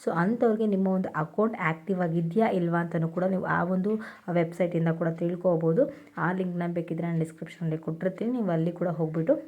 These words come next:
ಚೆಕ್ ಮಾಡ್ಕೊಬೋದು ನಿಮ್ಮ ಒಂದು ಆ-, ಅಕೌಂಟ್ ಆ್ಯಕ್ಟಿವ್ ಆಗಿದೆಯಾ ಅಥವಾ ಇನ್‌ಆ್ಯಕ್ಟಿವ್ ಆಗಿದೆಯಾ ಅಂಥೇಳಿ. So ಇದಿಷ್ಟು ಗೃಹಲಕ್ಷ್ಮಿಯ ಒಂದು ವಿಚಾರ ಅಂತಲೇ ಹೇಳ್ಬೋದು. So ಸಾಕಷ್ಟು ಜನಕ್ಕೆ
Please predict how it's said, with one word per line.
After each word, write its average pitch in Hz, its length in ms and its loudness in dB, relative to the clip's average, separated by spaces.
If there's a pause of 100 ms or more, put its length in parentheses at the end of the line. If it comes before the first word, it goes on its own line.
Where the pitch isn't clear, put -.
ಚೆಕ್ 185 240 0
ಮಾಡ್ಕೊಬೋದು 160 460 0
ನಿಮ್ಮ 170 160 2
ಒಂದು 170 200 0
ಆ-, 165 200 -2 (180)
ಅಕೌಂಟ್ 175 300 -2
ಆ್ಯಕ್ಟಿವ್ 170 320 -2
ಆಗಿದೆಯಾ 165 360 0 (360)
ಅಥವಾ - 280 -2
ಇನ್‌ಆ್ಯಕ್ಟಿವ್ 180 520 0
ಆಗಿದೆಯಾ 165 480 0
ಅಂಥೇಳಿ. 170 440 -4 (320)
So 175 300 2
ಇದಿಷ್ಟು 220 680 0 (640)
ಗೃಹಲಕ್ಷ್ಮಿಯ 170 600 0
ಒಂದು 170 240 0
ವಿಚಾರ 165 360 -2
ಅಂತಲೇ 165 280 0
ಹೇಳ್ಬೋದು. 165 460 2
So - 420 -6
ಸಾಕಷ್ಟು 165 500 -2
ಜನಕ್ಕೆ 175 460 0